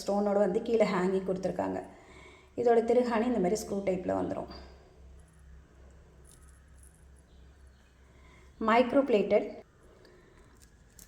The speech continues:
ரொம்ப பார்த்தீங்கன்னா பெருசும் இல்லை, அதே சமயம் ரொம்ப சின்னதும் இல்லை, மீடியம் சைஸில் இருக்கக்கூடிய இந்த ஜிம்காவோட ரேட்டு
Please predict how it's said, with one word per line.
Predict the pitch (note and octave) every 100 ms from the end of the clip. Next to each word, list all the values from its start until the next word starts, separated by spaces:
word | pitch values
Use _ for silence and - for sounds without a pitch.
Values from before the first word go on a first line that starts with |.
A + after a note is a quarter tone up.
| - -
ரொம்ப | - G3+ A#3 B3+ B3+
பார்த்தீங்கன்னா | A3+ G#3 A3 A3
பெருசும் | G#3 A#3 C4+ A#3+
இல்லை, | G#3+ C4+
அதே | F4 G3 B3
சமயம் | A#3 A3 A3
ரொம்ப | G#3 A3+
சின்னதும் | - G#3 G#3+ G#3+
இல்லை, | F#3+ A3+ A#3+
மீடியம் | G#3 A3+ B3 A#3+
சைஸில் | G3+ A#3+ G#3
இருக்கக்கூடிய | - G3+ G3
இந்த | A3 F#3+
ஜிம்காவோட | F3+ F#3+ F#3+ A3 G#3 G#3
ரேட்டு | F3+ G3 G3+